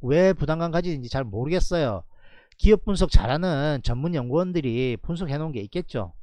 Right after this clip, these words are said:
한번 찾아보십시오. 저는 차트로 판단합니다.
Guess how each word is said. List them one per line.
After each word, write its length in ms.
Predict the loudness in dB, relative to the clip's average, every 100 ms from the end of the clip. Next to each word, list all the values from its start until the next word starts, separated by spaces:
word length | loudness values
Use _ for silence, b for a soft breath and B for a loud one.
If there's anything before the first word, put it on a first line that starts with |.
| -16 -16
한번 220 | -14 -8
찾아보십시오. 840 | -4 -4 -4 -8 -10 -10 -8 -8 -10 -16 -4
저는 340 | -2 -2 -6 -2
차트로 500 | 2 2 0 -2 -2 -6
판단합니다. 600 | -8 -6 -8 -8 -12 -14